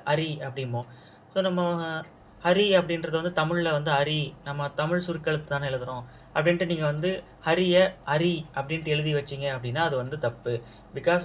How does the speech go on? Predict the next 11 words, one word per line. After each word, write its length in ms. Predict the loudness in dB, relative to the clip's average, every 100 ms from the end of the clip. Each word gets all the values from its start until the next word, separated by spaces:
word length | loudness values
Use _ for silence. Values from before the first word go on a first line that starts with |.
| -2
வந்து 180 | -4 -6 -6 -18 -4
ஷார்ட் 240 | -2 0 0
ஹேண்ட்ன்றது 440 | 0 -4 -2 -2 -2
நான் 120 | -6
முன்னாடியே 260 | -4 -4 -4
சொல்லியிருக்கேன், 380 | -6 -6 -8 -8 -2
based 280 | 0 0 0
on 80 | -4 -4 -6
sounds, 260 | -6 -6 -12 -18 -20 -8
ஒலியை 360 | -2 2 2 2
சார்ந்தது. 520 | 0 -4 -2 -6 -6